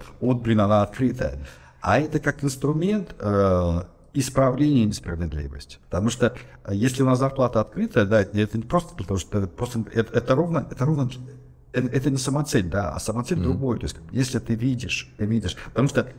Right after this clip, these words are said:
Speaker 1: я, например, как менеджер или ру-, или руководитель, я не знаю, что там творится в самом низу, да. И там эта, э, несправедливость может быть по разным причинам. Может быть, там,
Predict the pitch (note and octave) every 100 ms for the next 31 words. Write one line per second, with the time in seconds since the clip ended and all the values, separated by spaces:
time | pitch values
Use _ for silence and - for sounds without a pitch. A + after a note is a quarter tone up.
0 | - C#3+ F3+ - A#2+ A#2+ - B2+ D#3 B2
1 | G#2 G#2 G2 G#2 - G#2 G#2+ G#2 G2+ G#2
2 | A2+ G3+ G#3 F2+ F2 C#3 C3 - - A#2+
3 | B2 C3 E3 - B2 G#2+ G2 G2+ A2+ G2
4 | - G#2 F#2 G2+ F#2+ G2 D2 D#2+ B2+ B2
5 | - - - F#2 - E3+ D#3+ B2+ B2+ B2+
6 | A2 - G#2+ G#2+ G#2 G#2 G#2+ A#2+ B2 C#3+
7 | F3 A2+ C3 B2+ A#2 C3+ C#3+ A2 F2+ F#2
8 | - D2 D2+ F#2 B2+ A#2+ B2+ A#2+ A2+